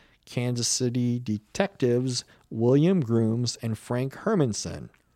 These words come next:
Oklahoma Police Chief Otto Reed,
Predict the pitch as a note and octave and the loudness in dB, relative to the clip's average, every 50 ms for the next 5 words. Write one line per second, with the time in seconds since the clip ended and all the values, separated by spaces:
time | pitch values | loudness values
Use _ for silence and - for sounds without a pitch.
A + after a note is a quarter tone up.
0 | _ _ _ _ _ B2 C3+ C#3 E3+ C#3+ B2+ C#3 C#3 C3+ C#3 C#3 C3 - - D3 | _ _ _ _ _ -4 -2 0 2 2 4 4 4 4 4 2 0 -2 0 2
1 | D3 C#3+ C3+ - - - - C3+ B2+ B2+ - - - - G#2+ A2 A#2+ D3+ F#3 G#3+ | 2 4 2 2 -2 -4 -2 0 0 -2 -2 -4 -6 -4 -2 0 2 2 2 2
2 | F3 C#3 A#2+ A#2 A2+ A2+ A2+ A2 A#2+ A#2 | 2 2 2 4 2 2 0 -2 -4 -8